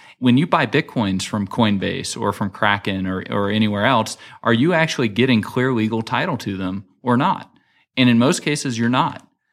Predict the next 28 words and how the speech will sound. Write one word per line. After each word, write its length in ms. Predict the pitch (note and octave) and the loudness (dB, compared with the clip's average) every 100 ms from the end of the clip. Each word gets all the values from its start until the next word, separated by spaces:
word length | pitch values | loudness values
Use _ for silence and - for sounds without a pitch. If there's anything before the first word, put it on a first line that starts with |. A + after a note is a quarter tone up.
| _ _ _ | _ _ _
And 280 | C3+ B2 A2 - | 2 4 2 0
even 240 | E3+ G3+ | 0 0
a 60 | C3 | 0
bona 320 | A#2 C#3 E3+ | 0 0 0
fide 300 | C#3+ A#2 - | -2 -4 -4
purchaser 640 | - G#3+ - C3 G#2 F#2+ | -2 -2 -2 -4 -4 -6
could 180 | F#2+ G#2+ | -6 -4
be 100 | A2+ | -2
subordinated 960 | A2 A2+ G2+ B2 E3+ B2 F#2+ F#2+ F#2+ - _ _ _ | -2 -4 -4 -4 -2 0 0 -2 -8 -14 _ _ _
to 280 | - B2+ A2+ | 0 4 4
one 200 | G#2+ A#2+ | 4 2
of 80 | A2 | 2
these 160 | G2+ - | 0 -2
creditors, 640 | - G3 F3 - - - _ _ - | 0 2 0 -4 -14 -18 _ _ -2
even 220 | F#3+ G#3 | 2 4
if 140 | F#3+ | 2
the 80 | D3 | 0
bona 200 | C3 C#3+ | 2 2
fide 220 | C#3+ A#2+ | 2 0
purchaser 420 | D3+ D#3 D3 B2+ A#2+ | 0 -2 -4 -4 -2
has 240 | B2+ A#2 | 0 0
no 220 | A#2 C3 | 0 0
idea 300 | B2+ A2+ D3+ | -2 0 -2
that 160 | E3 A#2 | -2 -4
the 80 | A#2 | -4
creditor 420 | A#2+ A#2 A2 G#2+ | -2 -2 -2 -2
even 200 | A2 G#2 | -2 -4
exists. 520 | G2 B2+ F3+ - | -6 -8 -8 -10